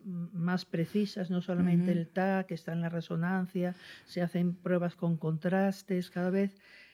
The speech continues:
Speaker 1: eh, supongo que en el tiempo llegaremos a tener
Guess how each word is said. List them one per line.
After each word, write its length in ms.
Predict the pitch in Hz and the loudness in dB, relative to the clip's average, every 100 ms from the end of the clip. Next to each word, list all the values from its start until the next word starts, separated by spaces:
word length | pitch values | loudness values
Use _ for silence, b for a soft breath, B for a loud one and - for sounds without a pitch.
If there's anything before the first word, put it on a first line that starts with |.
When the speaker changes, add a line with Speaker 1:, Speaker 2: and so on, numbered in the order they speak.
| B | B
Speaker 1:
eh, 460 | 180 170 170 160 160 - 170 156 - _ | 2 4 4 4 0 -6 -6 -6 -12 _
supongo 520 | - - 175 180 185 | -8 0 0 2 2
que 160 | 180 190 190 | 2 0 4
en 160 | 180 | 4
el 180 | 170 160 | 4 0
tiempo 640 | - 208 220 196 269 302 _ b b b b | 2 2 2 0 -6 -8 _ b b b b
llegaremos 580 | 180 165 170 180 190 190 | 0 2 2 4 2 0
a 60 | 190 | 0
tener 340 | 185 190 | 4 4